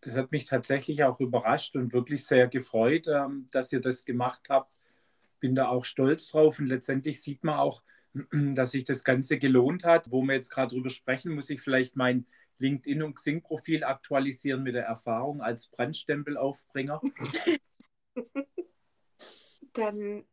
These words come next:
Speaker 2: ist es doch einfach eine super neue Berufsbezeichnung, Brandstempelaufbringer, oder Leslie?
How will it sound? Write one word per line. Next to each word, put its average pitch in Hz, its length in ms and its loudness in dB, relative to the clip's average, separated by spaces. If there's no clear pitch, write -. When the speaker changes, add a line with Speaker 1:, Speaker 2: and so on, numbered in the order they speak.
Speaker 2:
ist 233 200 -4
es 247 120 -8
doch 247 180 -4
einfach 214 400 -2
eine 196 540 -4
super 269 420 -2
neue 208 560 -2
Berufsbezeichnung, 277 1000 -4
Brandstempelaufbringer, 277 1700 -6
oder 254 160 -4
Leslie? 294 380 -6